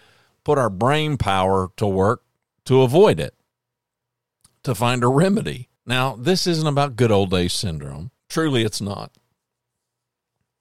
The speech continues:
I'm just kinda trying to paint some context because this is, this is how we worked as kids so that we could close the distance from hope to help,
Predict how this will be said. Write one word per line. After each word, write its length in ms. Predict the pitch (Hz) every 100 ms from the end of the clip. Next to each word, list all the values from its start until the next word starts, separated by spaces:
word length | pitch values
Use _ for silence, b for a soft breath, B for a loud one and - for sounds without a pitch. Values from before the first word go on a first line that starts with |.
| -
I'm 140 | 120
just 300 | 110 104 -
kinda 240 | - 107 90
trying 260 | - 92
to 60 | 85
paint 260 | - 107
some 160 | - -
context 840 | - 98 92 92 98 92 - - _ _ _ _ _ _ _ _ _ _ _ _ _ _ _ _ _ _ b b b _ _
because 380 | 110 - 143 120
this 260 | - 143 -
is, 220 | 147 110 b b b b
this 200 | 156 180
is 120 | 220
how 200 | 208 202
we 160 | 190 180
worked 360 | 139 151 151
as 160 | 104 90
kids 600 | - 85 76 67 73 - _ _ _ _ _ _ _ _ b b b b b
so 200 | - 131
that 100 | 131
we 120 | 139
could 160 | 123 101
close 380 | 160 170 170 120
the 100 | 117
distance 600 | 95 147 151 - 87 82
from 340 | - 104 90
hope 300 | 90 113 -
to 140 | -
help, 380 | 90 92 65 -